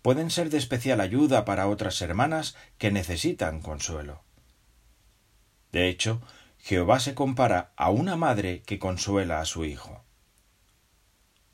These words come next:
La Biblia contiene ejemplos de mujeres que ayudaron a quienes estaban angustiados.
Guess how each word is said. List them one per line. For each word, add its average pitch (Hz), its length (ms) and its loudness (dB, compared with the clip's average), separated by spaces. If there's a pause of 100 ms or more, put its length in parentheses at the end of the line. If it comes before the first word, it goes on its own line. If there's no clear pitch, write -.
(560)
La 87 100 4
Biblia 107 380 4
contiene 113 420 2
ejemplos 120 460 0
de 104 100 0
mujeres 147 580 -2 (280)
que - 80 4
ayudaron 151 500 2
a 180 120 0
quienes 123 360 0
estaban 107 580 0
angustiados. 85 800 -6